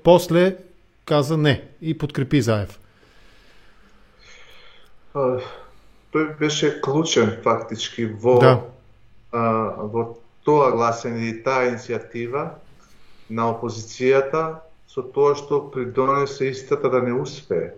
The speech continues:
Speaker 2: А, се водеше еден вид на војна, а, за бројки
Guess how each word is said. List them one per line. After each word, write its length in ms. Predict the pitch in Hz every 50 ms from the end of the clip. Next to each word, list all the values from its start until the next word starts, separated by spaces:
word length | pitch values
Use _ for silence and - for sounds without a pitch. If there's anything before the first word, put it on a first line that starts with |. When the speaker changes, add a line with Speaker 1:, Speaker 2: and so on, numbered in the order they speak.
| - _ _ _ _ _ _ _ _ _ _ _ _ _ _ _ _ _ _ _ _ _ _ _ -
Speaker 2:
А, 340 | 120 120 120 120 120 120
се 160 | 117 - - 131
водеше 760 | - 131 143 165 165 175 165 - - - 139 127 110 107 104 101 - - 107 107 104 - - _ _ _ _ - - -
еден 340 | 110 117 110 117 120 117 113
вид 260 | 127 147 156 151 147
на 380 | 135 131 127 120 113 113 113 110 - -
војна, 840 | - 101 98 101 107 117 131 139 143 143 139 143 139 139 135 131 127 - - -
а, 120 | 117 120 123 120 120 120 110 104 107 - - - 113 107
за 160 | 101 117 123
бројки 720 | 110 107 101 120 127 139 143 139 - - - 98 92 95